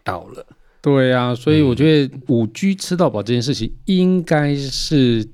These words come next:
Speaker 2: 暂时，啊，不是暂时，短，呃，可能这一两年内很难看得到。
Speaker 1: <laughs> 你，你好保守。
Speaker 2: 那或许，或许可能永远看不到。<laughs>
Speaker 1: 但是我，我觉得哦，我没有那么悲观，你知道吗？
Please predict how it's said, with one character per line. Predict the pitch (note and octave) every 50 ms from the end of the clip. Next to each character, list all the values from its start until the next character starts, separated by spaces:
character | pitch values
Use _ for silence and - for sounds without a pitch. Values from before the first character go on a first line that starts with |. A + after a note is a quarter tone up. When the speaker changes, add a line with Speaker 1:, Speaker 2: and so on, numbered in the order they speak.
| - -
Speaker 2:
暂 | - - F#3 E3+ B2+ G#2+ G2+
时， | - - - - A2 G#2 G2 G2+ - - - - - - - -
啊， | C3 A#2+
不 | A2 B2+
是 | C3 C3+
暂 | C3+ F3+ D3 B2
时， | A#2 - - - -
短， | - D3 C#3+ -
呃， | - C#3 A#2+ A2+ A2 A2 - - - - _
可 | - - D#3 C#3+
能 | C#3+ D3 D#3 E3 E3 E3 - - -
这 | - G#3 F#3 D#3 - C#4 -
一 | F#3 D3
两 | C#3+ C3 A#2 A#2
年 | A2+ A2+ A#2+ C3
内 | D3+ D3+ B2+ A#2
很 | - - C3 A#2 G#2 G#2
难 | G2+ G2+ G2 G2 G2+
看 | - - C3 A2
得 | G2+ G2+ F#2+
到。 | - - G#2+ F#2 F2 - -
Speaker 1:
<laughs> | - -
你， | A2+ G2
你 | G2
好 | F#2+ D#3
保 | E3+ - - G#3 D#3+
守。 |
Speaker 2:
那 |
或 |
许， | - A2+ G2+ - - - - - - - - - - - - - - - -
或 | - - A3 F#3+ D#3 C3
许 | - - - G#2 F#2+ F2+ - - - - -
可 | - - - C3+ A#2+ G#2+ G2+
能 | G2+ G2 G2+ - - -
永 | - A2+ A2 G#2 A2 A#2+
远 | A#2 G#2 F2+ F2+ F2+ F2+ -
看 | - - A#2 G2+
不 | F#2+ F#2
到。 | F2 - F#2+ - - - - - - - _ - _ _
<laughs> | - - - _ _ - - - - - D3 -
Speaker 1:
但 | E3+ D#3+
是 | F3 G3+
我， | A#2+ G2 A2 - - - -
我 | B2 G#2+ G2+
觉 | F#2+ - - G#2 A#2
得 | B2+ B2 G#2
哦， | G2 F2+ F2+ F#2+ F#2+ F2+ F#2 - - - _ _ -
我 | G#2 G#2+
没 | B2
有 | D3+
那 | E3+ D#3
么 | B2+ G#2+
悲 | - - G#2+ G#2+
观， | - - - F#2+ F#2+
你 | E2
知 | D#2+ F2
道 | F2 E2+
吗？ | D#2 D2+ D2 D2+